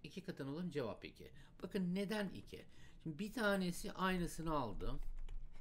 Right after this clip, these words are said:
Buradan bana x'i söyler misiniz? Altı. Ama ben bunu şöyle yazacağım. Beş artı bir diye yazayım, kalsın. Bir tanesi de karşı tarafın eksilisini aldım. Eksi beş. Burada arkadaşlar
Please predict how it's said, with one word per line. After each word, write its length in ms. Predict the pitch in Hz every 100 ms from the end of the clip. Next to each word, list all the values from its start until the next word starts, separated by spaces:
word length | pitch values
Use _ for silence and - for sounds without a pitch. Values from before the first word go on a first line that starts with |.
| - - - - - - 127
Buradan 320 | 143 165 160
bana 160 | 156
x'i 260 | 156 - -
söyler 400 | - 147 151 131
misiniz? 480 | 87 - 120 156 - -
Altı. 340 | 127 98 -
Ama 220 | 156 190 180
ben 200 | 185 175
bunu 160 | 190
şöyle 260 | 185 170 107
yazacağım. 380 | 82 76 69 - - - - -
Beş 500 | 131 185 214 202 -
artı 380 | 156 143 120 117
bir 220 | 101 90
diye 140 | 87 92
yazayım, 320 | 95 151 175
kalsın. 460 | 165 117 - - - - - - - -
Bir 120 | 214
tanesi 460 | 220 196 180 175 156
de 200 | 185 180
karşı 360 | 180 165 170
tarafın 340 | - 156 151 147
eksilisini 600 | 151 - 156 139 139 117
aldım. 280 | 92 85 -
Eksi 340 | 110 101 - 78
beş. 340 | 120 165 - - - - - -
Burada 640 | 135 165 214 180 190 202
arkadaşlar 640 | 156 156 151 147 - 160